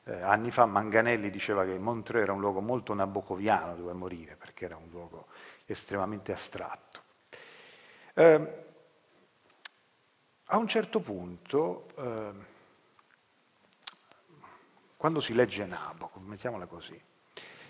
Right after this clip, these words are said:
si può avere la tentazione di dare molta importanza a questa sua vita, a questa sua vita appunto che, come abbiamo visto, incarna il, il trauma, la grande tragedia del Novecento.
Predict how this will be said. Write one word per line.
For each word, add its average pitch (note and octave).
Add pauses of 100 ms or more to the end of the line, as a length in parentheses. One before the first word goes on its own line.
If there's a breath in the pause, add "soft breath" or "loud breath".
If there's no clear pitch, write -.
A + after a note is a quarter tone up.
(600 loud breath)
si -
può G#3
avere A#2
la C#3+
tentazione C3+
di D#3+
dare D#3+
molta F#3+
importanza F2
a F#2+
questa -
sua F2+
vita, E2+ (280)
a G2+
questa A2
sua G#2
vita C#3+
appunto B2
che, F2+
come G2
abbiamo F#2+
visto, G#2+ (100)
incarna G2+
il, F#2+ (240)
il A2
trauma, E2+
la F#2+
grande F#2+
tragedia F#2+
del F2+
Novecento. E2+